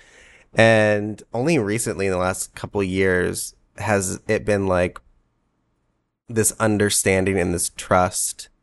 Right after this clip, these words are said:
I think that what I've built, what you've built, what we've built together will actually keep going, even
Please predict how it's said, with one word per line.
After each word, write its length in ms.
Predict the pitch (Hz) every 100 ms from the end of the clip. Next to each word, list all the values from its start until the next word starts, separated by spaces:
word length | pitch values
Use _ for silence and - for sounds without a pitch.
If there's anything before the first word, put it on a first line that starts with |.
| _ _ _ -
I 80 |
think 240 | 113 127 113
that 180 | 104 101
what 160 | 107
I've 240 | 107 101 -
built, 260 | 104 104
what 160 | 101 92
you've 340 | 92 101 98
built, 400 | 107 101 95 90
what 220 | - 85 69
we've 260 | 110 104
built 240 | 101 98 -
together 1000 | 98 95 123 135 123 104 95 95 92 87
will 140 | 110 113
actually 480 | 107 104 - 113 101
keep 320 | - 107 -
going, 500 | 95 90 101 117 135
even 460 | 135 135 123 110